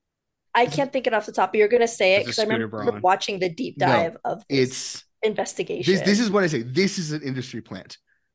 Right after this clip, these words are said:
Speaker 3: She asked for a fan submission, right? She was like, "Give me ideas." And then she
Speaker 2: Yeah.
Speaker 3: wrote this song that conveniently was, like, super hooky and a great hit. The
Speaker 1: Got
Speaker 3: person
Speaker 1: nominated
Speaker 3: who
Speaker 1: for a
Speaker 3: re-,
Speaker 1: Grammy.
Speaker 3: the person who requested that for her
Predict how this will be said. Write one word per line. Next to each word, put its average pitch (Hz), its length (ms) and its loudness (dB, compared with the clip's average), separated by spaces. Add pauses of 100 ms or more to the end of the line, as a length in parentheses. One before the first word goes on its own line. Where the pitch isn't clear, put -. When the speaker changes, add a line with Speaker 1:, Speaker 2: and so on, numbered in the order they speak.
(100)
Speaker 3:
She - 360 -4
asked 165 460 -2
for 160 340 2
a 135 100 -6
fan 117 320 -4
submission, 107 520 -8
right? 110 380 -6
She 139 120 -4
was 127 100 0
like, 120 160 -2
"Give 135 160 2
me 131 200 0
ideas." 107 540 -6
And 131 120 -2
then 127 80 0
she 151 180 -4
Speaker 2:
Yeah. 113 60 -4
Speaker 3:
wrote 139 220 0
this 139 160 -4
song 135 320 -2
that 120 120 -4
conveniently 127 840 -4 (240)
was, 123 260 -2
like, 104 320 -4 (140)
super 135 480 -2
hooky 117 260 -6
and 110 100 -6
a 107 60 -8
great 104 260 -6
hit. 104 360 -12 (260)
The - 60 -20
Speaker 1:
Got 196 180 2
Speaker 3:
person 190 340 2
Speaker 1:
nominated 175 60 2
Speaker 3:
who 180 60 2
Speaker 1:
for 165 140 4
a 160 40 0
Speaker 3:
re-, - 60 -8
Speaker 1:
Grammy. 156 560 -6 (160)
Speaker 3:
the 160 100 0
person 190 400 0
who 185 120 2
requested 139 560 -4
that 135 160 -2
for 151 200 -2
her 151 380 -2